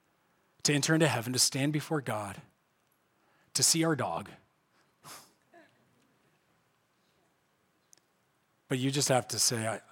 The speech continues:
it's gotta be somebody you trust. You gotta trust that God's promised it." And maybe today it's that time to receive what he promised you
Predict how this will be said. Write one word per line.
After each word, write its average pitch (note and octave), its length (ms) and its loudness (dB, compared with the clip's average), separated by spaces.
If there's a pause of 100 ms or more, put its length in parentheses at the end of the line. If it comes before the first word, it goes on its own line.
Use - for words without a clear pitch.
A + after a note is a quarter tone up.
it's A2 520 -6
gotta A#2+ 200 -2
be A2+ 140 -4
somebody A#2+ 380 -2
you A#2+ 120 -6
trust. - 440 -6
You G2+ 140 -14
gotta A#2 240 -8
trust - 300 -2
that A#2 80 -10
God's G#2+ 240 -10
promised G2 440 -8
it." G2+ 80 -14 (1400)
And B2+ 60 -6
maybe F#3 220 4
today E3 340 4
it's C#3 180 2
that C3+ 200 0
time C3+ 320 0
to G#2+ 80 -12 (140)
receive C#3 680 0 (1160)
what D3+ 60 2
he D#3 60 2
promised D#3+ 440 0
you F#3+ 220 -10